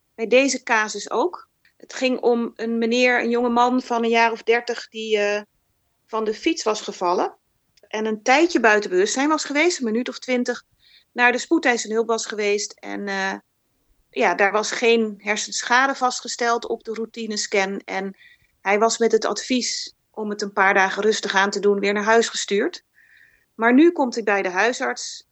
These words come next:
en zegt: "Ja, ik, eh, ervaar spanning op mijn werk en ik kan mijn werk niet meer aan." En dat is voor deze persoon helemaal niet vanzelfsprekend. Het is iemand die nooit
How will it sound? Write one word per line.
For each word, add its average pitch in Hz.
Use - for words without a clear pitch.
en 214
zegt: 208
"Ja, 220
ik, 214
eh, 202
ervaar 202
spanning 220
op 214
mijn 196
werk 196
en 202
ik 208
kan 208
mijn 202
werk 311
niet 233
meer 202
aan." 185
En 202
dat 233
is 247
voor 247
deze 269
persoon 240
helemaal 226
niet 226
vanzelfsprekend. 214
Het 196
is 202
iemand 214
die 196
nooit 233